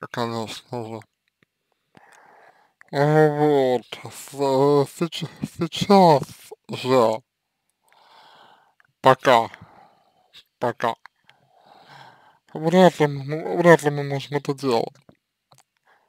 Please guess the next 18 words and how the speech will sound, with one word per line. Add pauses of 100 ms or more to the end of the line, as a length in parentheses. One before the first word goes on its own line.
(520)
Вот. (340)
На
мой
взгляд,
э, (320)
то,
что
вы
делаете
сейчас,
это, (1040)
э, (120)
просто
вот, (160)
э,
я
бы
сказал,